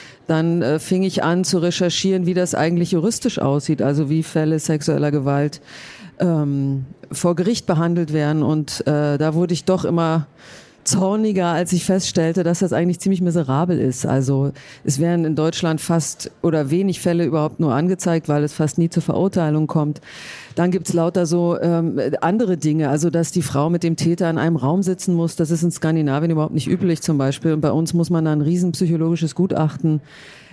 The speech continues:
erstmal beantragen und einholen, um zu beweisen, dass es vielleicht emotional belastend sein könnte. Also es waren lauter so Dinge und da wurde ich dann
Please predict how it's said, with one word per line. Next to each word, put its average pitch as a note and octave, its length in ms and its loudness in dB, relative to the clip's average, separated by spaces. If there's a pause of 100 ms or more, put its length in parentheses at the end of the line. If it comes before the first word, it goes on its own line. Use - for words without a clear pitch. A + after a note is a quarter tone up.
(120)
erstmal F3 400 2
beantragen D3+ 560 0
und D#3 140 0
einholen, D#3+ 560 2
um D#3+ 280 0
zu E3 140 -4
beweisen, E3 600 0
dass D3+ 200 -2
es E3 120 -2
vielleicht D#3 420 0
emotional D#3 540 0
belastend D3+ 420 0
sein C3 220 0
könnte. C3+ 400 0 (580)
Also G3 240 0
es F#3 220 -2
waren F#3+ 160 2
lauter G3 320 0
so F3 140 0
Dinge F#3+ 440 0
und E3+ 240 0
da E3+ 160 2
wurde F3 200 0
ich E3 120 -4
dann D#3+ 400 0